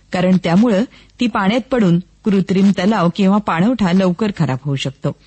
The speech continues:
त्यातलं दूषित पाणी हे पक्षी आणि प्राण्यांना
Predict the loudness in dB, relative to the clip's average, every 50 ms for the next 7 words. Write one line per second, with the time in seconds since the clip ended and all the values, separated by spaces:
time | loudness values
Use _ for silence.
0 | _ -20 -20 -20 _ _ -20 _ -4 -4 -2 0 0 0 0 2 2 2 2 2
1 | 2 2 0 0 -2 -2 -6 -12 _ _ -2 0 2 2 4 2 2 0 -2 -8
2 | -20 -12 _ -4 -4 -2 -2 -2 -4 -2 -4 -2 -2 0 0 0 0 0 0 0
3 | 0 2 4 4 2 2 0